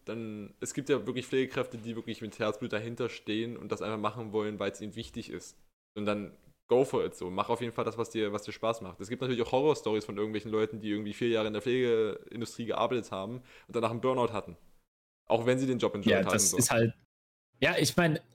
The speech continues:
Speaker 2: literally übelst viele, ähm, wie heißt das, Schwestern rauchen auch. Also, <laughs> der Job ist nicht unstressig.
Speaker 1: Gut, ich glaub, das ist jetzt
Speaker 2: Ähm.
Speaker 1: nicht unbedingt was, was du, äh,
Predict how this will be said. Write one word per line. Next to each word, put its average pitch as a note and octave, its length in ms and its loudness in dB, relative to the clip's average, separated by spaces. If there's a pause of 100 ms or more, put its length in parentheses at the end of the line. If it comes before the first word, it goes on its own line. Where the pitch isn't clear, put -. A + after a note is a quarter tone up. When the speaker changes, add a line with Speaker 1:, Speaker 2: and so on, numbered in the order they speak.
(140)
Speaker 2:
literally F#3 440 8
übelst F3+ 320 8
viele, C3+ 520 8
ähm, G#2 540 8
wie A#2+ 80 6
heißt C3 140 4
das, - 320 4
Schwestern C#3 440 4
rauchen A2 400 6
auch. - 340 -4
Also, B2 200 6
<laughs> - 720 0
der C3 80 2
Job G#3+ 220 4
ist F3 140 6
nicht D3+ 140 8
unstressig. C#3 720 6
Speaker 1:
Gut, B2 100 0
ich - 60 -6
glaub, B2+ 140 2
das A2+ 120 4
ist A#2 120 4
jetzt A2 80 6
Speaker 2:
Ähm. G#2+ 100 8
Speaker 1:
nicht G#2+ 100 10
unbedingt A2 340 2
was, G#2 220 -2
was G#2 180 -4
du, G#2 180 0
äh, G2 240 0